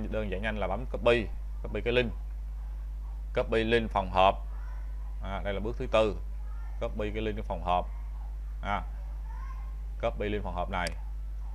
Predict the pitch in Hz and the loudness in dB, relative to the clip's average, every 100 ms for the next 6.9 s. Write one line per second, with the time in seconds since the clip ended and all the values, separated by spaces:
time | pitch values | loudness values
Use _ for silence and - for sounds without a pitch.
0 | - - - - - - - - 92 90 | -6 -6 -6 -6 -6 -6 -4 -4 0 2
1 | 85 - - - - - - - 104 101 | 2 -2 -4 -6 -6 -6 -6 0 2 6
2 | 107 120 139 - - - - - - - | 8 8 6 -2 -6 -6 -6 -6 -6 -6
3 | - - - 110 101 101 98 90 92 107 | -6 -6 -4 4 6 8 6 4 4 4
4 | 117 - - - - - - 107 110 143 | 0 -4 -6 -6 -4 -4 -2 6 6 6
5 | 104 90 - 113 101 - - 87 87 123 | 0 -2 2 2 2 -2 -4 0 0 0
6 | 127 120 131 139 117 120 135 107 | -2 -2 -2 -2 0 0 4 4